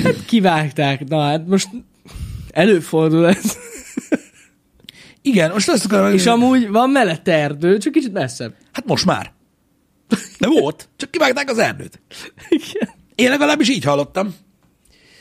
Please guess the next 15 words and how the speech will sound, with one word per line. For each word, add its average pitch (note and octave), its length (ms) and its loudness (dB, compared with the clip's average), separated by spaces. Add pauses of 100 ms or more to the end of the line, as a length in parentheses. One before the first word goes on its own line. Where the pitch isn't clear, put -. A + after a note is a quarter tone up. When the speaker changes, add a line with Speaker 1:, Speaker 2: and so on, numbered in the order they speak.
(460)
Speaker 2:
Van - 140 -4
kép A3 200 -2
róla? A3+ 360 -8
Hát F#4+ 180 -8
ezt F4 140 -6
itt B4 100 -8
tudom D4 240 -2
prezentálni G3+ 600 -2
nektek, B3+ 600 -4 (100)
Speaker 1:
Igen. A3+ 280 2
Speaker 2:
hogy - 100 -2
így, - 60 -16 (160)
tehát, C#4+ 160 -10
hogy D#4 120 -12
így F#4 120 -14